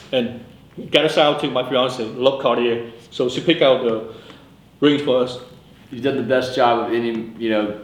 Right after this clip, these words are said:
Speaker 2: guest I've had on the, in the clothes department. That was fantastic.
Speaker 1: Thank you.
Speaker 2: Yeah, excellent. Uh, favorite book?
Speaker 1: Favorite book? Okay, so the best thing you can say, uh, that's my number one book.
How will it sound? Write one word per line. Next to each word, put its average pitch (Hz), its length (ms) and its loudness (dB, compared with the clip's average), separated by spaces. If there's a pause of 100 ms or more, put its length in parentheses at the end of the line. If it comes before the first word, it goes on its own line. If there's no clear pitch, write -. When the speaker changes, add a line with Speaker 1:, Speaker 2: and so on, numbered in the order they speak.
(120)
Speaker 2:
guest 104 320 0
I've 104 140 0
had 104 240 0
on 101 140 -4
the, - 60 -8
in 95 80 -6
the 92 60 -6
clothes 101 300 -4
department. 95 480 -4
That 95 80 -2
was - 180 -2
fantastic. 90 640 -6 (100)
Speaker 1:
Thank 123 260 0
you. 107 280 -6
Speaker 2:
Yeah, 101 500 -2 (140)
excellent. 98 440 -6
Uh, 107 300 0
favorite 151 260 2
book? - 460 0 (320)
Speaker 1:
Favorite 151 260 2
book? 175 200 2 (180)
Okay, 117 240 2
so 120 400 -2 (800)
the 139 80 -2
best 143 320 0
thing 147 340 -6
you 131 100 -8
can 123 140 -2
say, 117 500 0 (220)
uh, 127 460 4 (920)
that's 143 180 0
my 131 120 2
number 131 240 2
one 117 260 0
book. - 320 -2